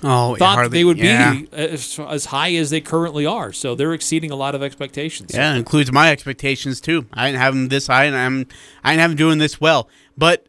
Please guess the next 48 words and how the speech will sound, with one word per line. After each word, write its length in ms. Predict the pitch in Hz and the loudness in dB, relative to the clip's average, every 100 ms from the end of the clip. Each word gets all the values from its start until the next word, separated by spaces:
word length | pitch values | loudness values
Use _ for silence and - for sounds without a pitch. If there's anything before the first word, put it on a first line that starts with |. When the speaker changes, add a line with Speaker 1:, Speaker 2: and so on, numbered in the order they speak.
| - | -4
Speaker 1:
this 220 | 160 - | -4 -4
is 80 | 170 | -2
where 140 | 185 | 0
the 80 | 160 | 0
games 320 | 135 151 120 | 0 0 0
really 240 | 127 143 131 | -2 -2 -2
do 100 | 127 | -4
count. 260 | 139 120 | -4 -4
And 100 | 110 | 0
by 120 | 139 143 | 0 2
the 80 | |
way, 160 | 131 143 | 2 2
your 180 | 120 123 | 2 2
R 120 | 135 | 0
P 200 | - - | 0 0
I 260 | 143 127 113 _ _ _ - | 2 2 -4 _ _ _ -8
comes 320 | - 147 143 | -2 0 2
out 240 | 135 123 | 2 2
next 380 | 139 135 135 - | -2 0 -2 -4
week. 260 | 139 110 - | -4 -4 -8
So 140 | 120 | -10
we 120 | 117 | -8
start 340 | 131 - 143 139 | -6 -2 -2 0
the 120 | 127 | 0
R 140 | 127 | 0
P 160 | 127 135 | 0 2
I 120 | 135 | 2
whole 200 | 117 110 | 2 -4
thing 380 | 104 110 107 107 _ _ _ _ _ - | -6 -6 -6 -6 _ _ _ _ _ -8
next 300 | 113 135 - | 0 0 0
Monday. 340 | 131 147 131 110 | -2 2 2 0
Actually, 360 | 117 - 113 | -2 -4 -4
it 160 | 117 - | -4 -4
comes 220 | 127 117 | -4 2
out. 260 | 127 107 - _ _ _ - | 2 2 -2 _ _ _ -14
This 220 | 113 123 | -10 -8
is 280 | 113 - - | -10 -10 -8
kinda 200 | 123 127 | -4 0
where 140 | 131 | 2
it 60 | 131 | 4
all 120 | 131 | 4
matters. 400 | 135 143 113 98 | 4 2 2 -6
So 260 | - 104 98 _ | -12 -12 -12 _
Speaker 2:
yeah, 260 | 104 98 87 - | -16 -14 -16 -16
big 160 | 110 107 | -16 -12
deal, 220 | 117 101 | -10 -10
big 180 | 104 107 | -12 -12
showdowns. 540 | - 117 110 90 - | -10 -10 -12 -18 -20